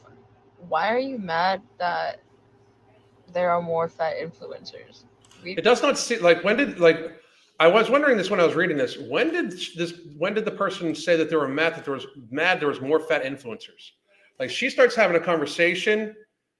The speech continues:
Speaker 2: I think it might be the fucking neurodegeneration or cognitive impairment or executive function problems from being fat as fuck and eating, uh, a bunch of processed carbohydrates. But she starts talking about a whole other fucking thing I, I,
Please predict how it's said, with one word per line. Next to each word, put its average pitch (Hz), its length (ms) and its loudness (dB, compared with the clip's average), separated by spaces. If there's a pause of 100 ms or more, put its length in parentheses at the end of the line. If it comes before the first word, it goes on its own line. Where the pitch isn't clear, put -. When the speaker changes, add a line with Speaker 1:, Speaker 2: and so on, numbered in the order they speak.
(520)
Speaker 2:
I 147 80 -2
think 202 180 0
it 190 60 -2
might 170 180 6
be 175 80 2
the 151 100 0
fucking 160 320 2
neurodegeneration 160 1200 4
or 131 80 -4
cognitive 156 480 -2
impairment 156 600 0
or 135 100 -2
executive 147 480 -2
function 160 380 -4
problems 143 420 -4
from 127 120 -16
being 139 220 -2 (140)
fat 135 160 -2
as 147 120 -8
fuck 143 400 -6
and 123 120 -12
eating, 139 380 -6 (420)
uh, 127 280 0
a 127 60 -6
bunch 147 200 -6
of - 100 -12
processed - 360 -4
carbohydrates. 143 540 -2 (340)
But 139 100 -16
she - 180 -6
starts 370 240 -8
talking 196 320 0
about 143 160 0
a 156 40 -2
whole 170 260 2
other 160 160 2
fucking 156 320 -4
thing 160 260 -2
I, 127 120 -4 (120)
I, 131 100 -4